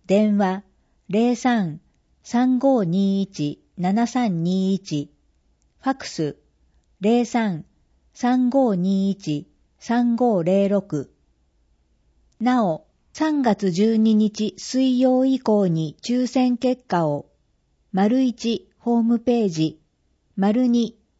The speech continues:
電話で連絡。四月外遊びクラブ、日曜マルチスポーツ教室。かけっこ教室。日時、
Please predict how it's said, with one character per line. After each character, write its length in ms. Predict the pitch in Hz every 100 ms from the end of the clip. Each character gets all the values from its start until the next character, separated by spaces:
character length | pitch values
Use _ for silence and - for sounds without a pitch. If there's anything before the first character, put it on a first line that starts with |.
| -
電 300 | 185 226 233
話 160 | 226 208
で 240 | 208 202
連 300 | 190 202 196
絡。 400 | 185 170 165 170 - _ _ _ _ _ _ _ _ _ _ _ _ _ _ _ _ _ _ _ _ _ _ _
四 220 | - 220
月 480 | 254 254 247 247 -
外 320 | 220 214 254 277
遊 180 | 262 262
び 140 | 262 262
ク 140 | 269
ラ 160 | 208 156
ブ、 280 | 151 139 _ _ _ _ _ _ _
日 340 | 202 208 202 262
曜 300 | 294 269 202
マ 160 | 165
ル 120 | 196 233
チ 160 | 269
ス 120 | -
ポ 220 | - 254 254
ー 40 |
ツ 200 | 254 -
教 260 | 262 247 208
室。 400 | - 151 139 - _ _ _ _ _ _ _ _ _ _ _ _ _ _
か 140 | 202
け 160 | 190 294
っ 100 | 285
こ 140 | 277 277
教 320 | 294 269 233
室。 440 | - - 160 - _ _ _ _ _ _ _ -
日 320 | 277 277 226
時、 280 | 156 147